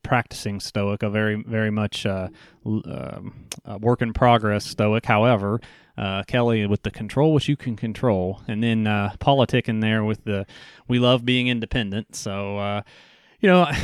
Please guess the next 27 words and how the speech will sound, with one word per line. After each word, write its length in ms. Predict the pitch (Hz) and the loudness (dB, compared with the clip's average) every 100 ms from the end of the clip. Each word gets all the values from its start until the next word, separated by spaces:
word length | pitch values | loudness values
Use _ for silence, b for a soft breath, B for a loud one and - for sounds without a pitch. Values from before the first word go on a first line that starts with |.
| - | -6
<sighs> 220 | - - | -12 -2
you 60 | 175 | 6
know, 40 | |
to 140 | 170 | 8
an 60 | 208 | 10
extent 360 | 180 - 123 120 | 8 4 0 4
though, 180 | 117 | 4
I 120 | 117 117 | 4 4
kinda 200 | 120 107 | 0 0
poke 200 | 120 110 | 0 2
a 40 | |
little 200 | 113 107 | 0 -2
fun 260 | - 107 107 | -2 -2 -2
at 160 | 104 | -2
it, 140 | 113 107 | -2 0
but 180 | 117 | 2
it's, 300 | 127 131 - | 2 0 -6
it's 200 | - 151 | -10 -10
tr-, 200 | - - | -12 -14
you 180 | - 135 | -8 -6
know, 140 | 110 107 | -4 -4
his 220 | 110 107 | -4 -6
statement 400 | - 117 107 104 | -4 -6 -6 -6
there, 180 | 117 139 | -6 -4
but 120 | 156 | -2
it's 200 | 202 - | -4 -6
true. 400 | - 107 107 | -6 -2 -2